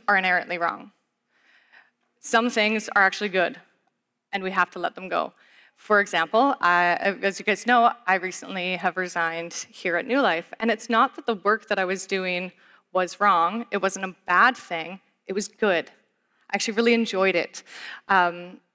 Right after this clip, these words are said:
but it needed to be pruned in my life so that there could be more fruit in other areas. And so s-, sometimes we need to let the Father do that,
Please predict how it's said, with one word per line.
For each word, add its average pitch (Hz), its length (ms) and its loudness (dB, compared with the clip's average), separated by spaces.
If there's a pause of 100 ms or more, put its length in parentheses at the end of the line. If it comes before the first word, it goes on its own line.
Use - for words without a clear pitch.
(720)
but 233 100 4
it 226 100 2
needed 262 260 2
to - 80 -12
be 262 100 4
pruned 233 380 0
in 233 100 2
my 190 180 2
life 170 440 -2 (200)
so - 160 -4
that 196 140 2
there 214 80 -4
could 214 140 -8
be 214 120 0
more 180 260 -2
fruit 170 580 -8
in 196 160 -6
other 180 240 -2
areas. - 680 -6 (840)
And 208 80 -8
so 202 100 -6
s-, - 160 -10 (100)
sometimes 190 800 -4 (920)
we 208 160 2
need 208 300 2
to 208 100 -2
let 190 220 0
the 196 60 -8
Father 165 380 -2
do 165 220 -14
that, - 240 -8